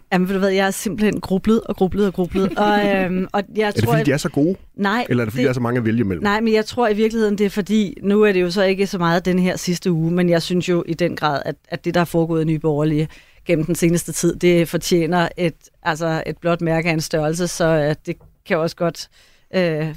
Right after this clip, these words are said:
Speaker 1: det kan vi også godt få, selvom det ikke lige har været den her uge, vi har haft problemer nu. Det er noget tid siden, jeg har været i radioen.
Speaker 2: Og Pernille Vermund, alle Nye Borgerliges problemer skal vi nok nå at vende tilbage til i, øh, det blå barometer.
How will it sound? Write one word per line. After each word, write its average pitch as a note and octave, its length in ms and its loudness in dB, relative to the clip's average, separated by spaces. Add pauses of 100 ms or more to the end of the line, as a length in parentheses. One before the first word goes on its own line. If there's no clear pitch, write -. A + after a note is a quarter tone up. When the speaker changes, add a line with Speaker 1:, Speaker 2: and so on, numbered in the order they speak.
Speaker 1:
det F3 80 -4
kan F3 100 0
vi E3 60 2
også E3 160 0
godt E3+ 120 2
få, - 240 -4
selvom E3+ 360 0
det E3+ 100 -2
ikke D#3+ 240 2
lige E3+ 260 2
har F3+ 80 2
været D3+ 180 -2
den D#3 120 0
her F3 100 4
uge, D#3+ 200 -4
vi E3 60 0
har E3 60 4
haft D#3 120 -2
problemer E3 360 -4
nu. D#3+ 60 2
Det D#3+ 100 -2
er E3 40 0
noget E3 220 0
tid - 160 -12
siden, D#3+ 180 -12
jeg D#3+ 80 -10
har D#3 40 -10
været D#3 100 -4
i D#3 40 0
radioen. D#3+ 460 -10
Speaker 2:
Og G3 100 -6
Pernille G2+ 300 -2
Vermund, G2 280 0
alle B2 200 2
Nye B2 160 2
Borgerliges B2 400 0
problemer B2+ 280 0
skal A2+ 120 -6
vi G#2 60 0
nok B2+ 140 0
nå D#3+ 100 -2
at C3 60 -2
vende B2 160 -4
tilbage C3 200 -4
til C3 420 2
i, B2+ 100 2
øh, A#2+ 140 2
det A#2 80 -2
blå C#3+ 160 0
barometer. D3+ 360 0